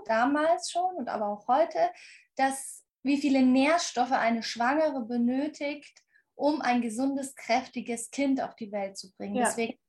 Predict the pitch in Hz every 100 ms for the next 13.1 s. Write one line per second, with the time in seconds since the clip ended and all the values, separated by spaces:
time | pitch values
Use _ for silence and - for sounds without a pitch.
0 | - 254 247 247 - 262 311 294 285 -
1 | 240 240 240 - - 294 330 - - 254
2 | 254 247 240 247 277 285 262 277 247 214
3 | 202 - 226 208 220 226 240 247 - 233
4 | 226 226 254 302 349 359 _ _ 233 226
5 | - 277 320 320 311 - 294 339 359 -
6 | 214 220 202 196 233 233 240 233 233 226
7 | 226 220 196 202 208 233 285 349 311 -
8 | - - - - 226 233 240 233 226 -
9 | 269 285 277 233 262 269 - 269 254 233
10 | 240 240 240 240 233 233 240 233 233 -
11 | 220 220 - 214 220 214 196 190 - -
12 | 208 - 196 196 190 190 190 202 185 -
13 | -